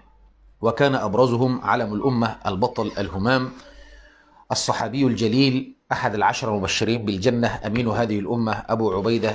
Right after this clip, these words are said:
ابن الجراح رضي الله عنه وأرضاه، عامر ابن عبد الله ابن الجراح. قد ذكرنا بعضا من فضائله بالأمس،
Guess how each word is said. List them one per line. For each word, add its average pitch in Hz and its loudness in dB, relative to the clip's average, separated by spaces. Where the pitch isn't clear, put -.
ابن 110 -2
الجراح 104 0
رضي 107 2
الله 104 0
عنه 110 -2
وأرضاه، 92 2
عامر 131 2
ابن 117 -2
عبد 98 0
الله 113 2
ابن 107 -6
الجراح. 90 -2
قد 156 -4
ذكرنا 156 2
بعضا 131 0
من 123 0
فضائله 113 0
بالأمس، 113 -2